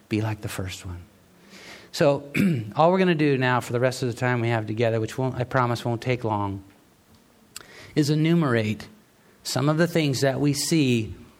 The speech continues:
as characteristics of a primitive church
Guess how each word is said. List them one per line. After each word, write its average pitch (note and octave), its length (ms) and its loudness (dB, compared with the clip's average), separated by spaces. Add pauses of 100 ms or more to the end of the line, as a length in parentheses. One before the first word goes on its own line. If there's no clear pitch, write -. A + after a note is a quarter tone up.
as B2+ 180 2
characteristics D#3+ 1160 0
of B2+ 100 2
a A#2 120 2
primitive D3 500 0
church G#2 600 -4